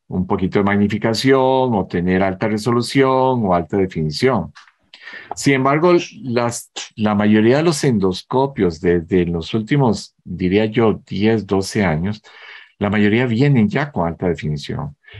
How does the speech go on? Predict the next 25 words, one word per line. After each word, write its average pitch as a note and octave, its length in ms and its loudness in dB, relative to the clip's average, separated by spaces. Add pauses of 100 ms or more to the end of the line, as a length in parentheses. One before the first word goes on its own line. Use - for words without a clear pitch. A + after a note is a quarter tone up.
(120)
La G2+ 100 -2
mayoría G#2 480 2
tienen A#2+ 340 2
resolutores A2+ 760 2
de F#2 100 0
alta, F#2 460 -2
de, D#2+ 680 -4
de F2 180 -2
sistemas F#2+ 460 -4
de G#2 80 0
alta G2+ 200 -2
resolución, F#2 840 0
¿verdad? A#2 300 -4 (680)
Lo C3 200 0
que C#3+ 100 0
pasa C#3+ 380 0
es D3 100 0
que D#3 340 0
nos A2+ 280 2
hemos C#3+ 240 2
acostumbrado C#3+ 840 0 (460)
a A#2 80 -2
minimizar A2 640 2
nuestra G2 260 -4
observación G2+ 760 -2